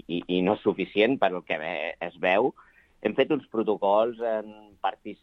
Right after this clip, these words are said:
de riscs que, que considerem de risc i, i inclús la federació que va venir amb els delegats federatius en aquests partits ens ha felicitat, no? Per, per, per, per,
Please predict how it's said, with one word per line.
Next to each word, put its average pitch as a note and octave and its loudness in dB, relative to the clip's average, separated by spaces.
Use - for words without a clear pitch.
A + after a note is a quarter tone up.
de G#2 -2
riscs B2 -6
que, A#2+ 4
que G2 -8
considerem F2+ -10
de E2 -12
risc D3 0
i, C3+ -2
i C3 0
inclús G#2 -2
la F#2+ 0
federació G2+ -2
que G2 -2
va F2+ -2
venir F2+ -4
amb F#2 -4
els E2+ -14
delegats E2+ -4
federatius F#2 -4
en E2+ -8
aquests E2+ -10
partits F2+ -6
ens E2 -8
ha F2 -2
felicitat, F#2 0
no? A#2 2
Per, A2 0
per, F#2+ -4
per, F2+ -6
per, D#2 -10